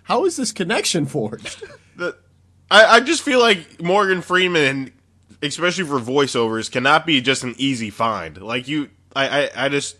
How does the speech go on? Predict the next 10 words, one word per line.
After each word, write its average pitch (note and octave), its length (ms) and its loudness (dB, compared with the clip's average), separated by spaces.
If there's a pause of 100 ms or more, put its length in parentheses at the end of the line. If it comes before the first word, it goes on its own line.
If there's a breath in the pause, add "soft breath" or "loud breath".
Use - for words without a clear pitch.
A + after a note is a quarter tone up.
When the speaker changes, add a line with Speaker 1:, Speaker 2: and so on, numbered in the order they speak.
Speaker 2:
I A#2+ 100 -6
can't B2+ 240 -2
imagine G2+ 420 -4
that, D2+ 280 -18
but F#2+ 260 -10
who B2+ 140 -8
knows? F2 340 -8
Maybe G#2 280 -8
I'm E2+ 160 -10
wrong. D2 200 -18